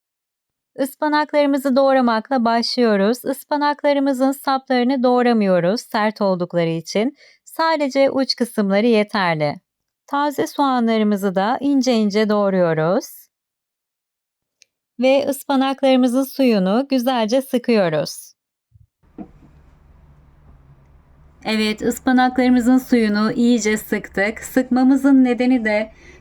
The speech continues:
yaptığımızda içinde sulanmaması. Eğer suyunu sıkmazsak suyunu bırakır ve böreğimiz çıtır çıtır olmaz, sulanır.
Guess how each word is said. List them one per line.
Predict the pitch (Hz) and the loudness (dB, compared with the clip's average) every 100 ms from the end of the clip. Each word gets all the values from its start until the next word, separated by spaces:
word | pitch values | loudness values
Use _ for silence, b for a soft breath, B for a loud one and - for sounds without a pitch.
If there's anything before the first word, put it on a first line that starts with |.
| - | -4
yaptığımızda | 190 214 247 - 277 254 233 208 226 | -2 -4 -4 0 2 2 2 0 -2
içinde | - - 262 247 254 | -4 -2 2 2 2
sulanmaması. | 262 - 233 226 226 202 190 180 180 | 0 -2 0 0 0 0 -2 -2 -4
Eğer | 170 202 247 285 | -4 -2 0 -2
suyunu | - 262 247 | 0 2 2
sıkmazsak | 240 - 262 247 262 - 233 233 | -2 -6 -2 0 0 -2 -6 -6
suyunu | - 233 233 214 | -4 -2 -2 -2
bırakır | 240 262 262 269 269 269 B B - | -2 0 0 0 -2 -4 B B -8
ve | 226 240 247 240 - | -4 -2 -2 -6 -8
böreğimiz | 220 226 214 208 214 226 - - | -2 0 0 0 -2 -4 -8 -8
çıtır | 240 233 233 | -4 -2 -2
çıtır | - - 190 | -6 -6 -2
olmaz, | 190 220 226 220 240 - | 0 0 2 0 -2 -4
sulanır. | - 240 202 165 156 - | 0 2 2 0 -2 -10